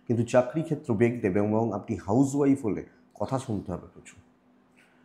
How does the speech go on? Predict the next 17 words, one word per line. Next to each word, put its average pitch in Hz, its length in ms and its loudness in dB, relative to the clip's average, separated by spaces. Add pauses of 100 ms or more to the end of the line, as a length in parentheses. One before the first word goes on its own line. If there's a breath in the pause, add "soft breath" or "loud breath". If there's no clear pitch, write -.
(760 soft breath)
"আমি 123 160 4
অফিসের 135 380 2
জন্য 131 200 2
এই 131 160 6
করেছি, 120 400 0
তাই 117 240 2
করেছি, 117 380 0
এতটা 113 300 -2
করেছি", 107 460 -2 (760)
এই, 139 120 8
এই 143 340 4
ইমোশনের 123 440 2
দাম 110 200 0
কেউ 110 200 -2
দেবে 87 220 -4
না। 73 100 -10
So, 156 280 -4